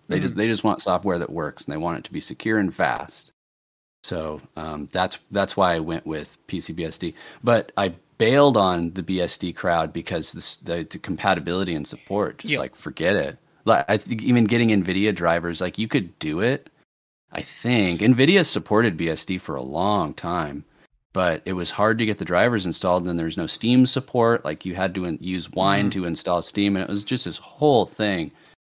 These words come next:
Speaker 1: And the, the workflow was just better on Linux, so that's what I gravitated to. I just wanted something that worked, is really what it comes down to.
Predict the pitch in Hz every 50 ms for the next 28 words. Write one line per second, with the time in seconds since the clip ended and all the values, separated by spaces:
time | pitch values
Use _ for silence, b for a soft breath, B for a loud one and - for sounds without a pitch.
0 | _ _ - 104 101 95 92 90 87 101 98 92 90 87 85 - - - - 95
1 | 90 85 80 85 95 101 98 - - - 95 85 78 78 76 76 - - 85 80
2 | - - - - - 80 73 - - 62 71 73 71 69 67 65 - - - -
3 | - 71 76 78 73 73 - - 78 73 71 - 67 69 69 73 73 - - 73
4 | 73 73 - - - 73 76 85 - - 104 117 131 131 120 110 110 104 95 -
5 | - 110 101 101 95 85 - - 85 92 90 71 - - - - 80 80 87 85
6 | 85 78 78 71 67 - - 71 71 - - 76 71 76 - - - - -